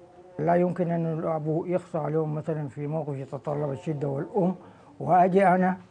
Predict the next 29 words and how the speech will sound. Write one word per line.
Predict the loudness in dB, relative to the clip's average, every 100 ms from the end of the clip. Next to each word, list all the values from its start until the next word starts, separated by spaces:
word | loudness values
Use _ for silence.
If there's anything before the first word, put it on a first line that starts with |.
| _ _
أكون | -2 2 4
نقيض، | 4 4 2 -2 -12 _ _ _ -20 -16 -10
فكده | -4 -2 0
ده | 0 0
بي-، | 0 0 0
بي-، | 0 -2 -2 -4
بيخلق | -4 -6 -4 -2
نوع | -2 -2 -2
من | -2 -4
ال-، | -4 -4 -6 -6 -6 -8 -8 -8 -8 -10 -12 -12 -8
الربكة | -2 2 2 2
في | -4
التربية، | -4 0 0 0 -4 -6 -16 _ -12
فلازم | 0 2 4
يكون | 4 2
في | 4
توازن | 6 6 4 0
يعني. | 0 -4 -8 -14 _ _ _ -12 2
وفي | 4 4 2 2
مواقف | 2 4 2
بتحصل | 2 -4 -2 -2
كتيرة، | 0 0 2 0 -2 -12 _ _ _ _ _
يعني | -8 -4 -2 -2
مرات، | -2 0 0 0 0
آه، | 0 0 -2
بنتي | -2 -2 -2 -6 -6 -12 _ _ _ _ -10
يعني | -6 -4
بتغضب | -2 0 0 2 0 0 -12 -20 _ -4
تضربهم | 0 2 4 4 2